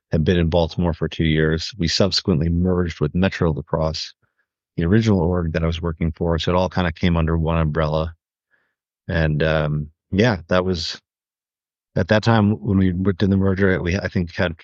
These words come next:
thirteen or fourteen employees serving about four hundred kids total. And, uh, now maybe three hundred kids total. So now we have sixty-three full-time employees.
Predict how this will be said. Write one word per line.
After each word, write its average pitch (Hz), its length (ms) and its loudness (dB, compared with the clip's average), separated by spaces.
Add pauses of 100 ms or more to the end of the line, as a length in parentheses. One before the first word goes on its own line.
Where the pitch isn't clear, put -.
(120)
thirteen 95 380 2
or 87 80 0
fourteen 95 380 0
employees 90 920 -2
serving 92 400 0
about 82 300 0 (600)
four 95 140 0
hundred 95 240 0
kids 98 320 0
total. 101 440 0 (1300)
And, 85 280 0
uh, 82 400 2
now 90 600 2
maybe 107 180 2
three 82 200 -4
hundred 80 260 -4
kids 85 260 -4
total. 82 360 -2 (580)
So 104 100 0
now 95 80 4
we 92 60 4
have 85 100 -2
sixty-three 101 560 0
full-time 92 420 0
employees. 90 840 -4